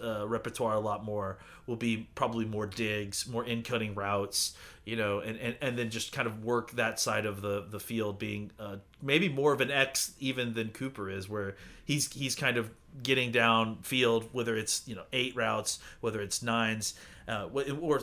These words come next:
or really just, just whether it's, it's six routes or coming inside. Like, I think it's, he's gonna find a way to expand his tree a little bit more, but I still think that the guys getting the, the lion's share of the,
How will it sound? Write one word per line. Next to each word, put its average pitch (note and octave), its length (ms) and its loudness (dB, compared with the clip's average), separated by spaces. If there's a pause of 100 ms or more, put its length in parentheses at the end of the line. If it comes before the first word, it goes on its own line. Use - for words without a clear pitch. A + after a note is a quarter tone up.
(160)
or C#3+ 120 2
really C#3 280 2
just, A#2+ 260 -2
just B2+ 280 -6
whether B2+ 240 4
it's, A#2 220 -2 (260)
it's - 400 -4
six - 260 2
routes A2 240 0
or A2 40 -2
coming A#2+ 280 -2
inside. A2 560 -2
Like, G#2 140 -2
I A2+ 100 0
think A#2 240 -6
it's, - 240 -8 (140)
he's C3 480 -6
gonna A#2+ 180 0
find A#2 260 2
a A#2 40 4
way A2 320 4 (140)
to G2+ 220 -4 (360)
expand C#3 340 6
his A#2+ 140 2
tree D#3+ 240 8
a C#3 80 10
little C3 160 6
bit A#2 160 2
more, A2+ 240 6
but A2+ 180 -4
I B2 120 4
still C3 320 2
think A#2+ 280 -2
that A2 220 -4
the G#2 160 -6
guys A2+ 340 2
getting G#2+ 300 -4
the, G2+ 140 -4 (360)
the G#2+ 140 -4
lion's A2 440 0
share G#2+ 280 2
of G2 160 -6
the, G2 180 -4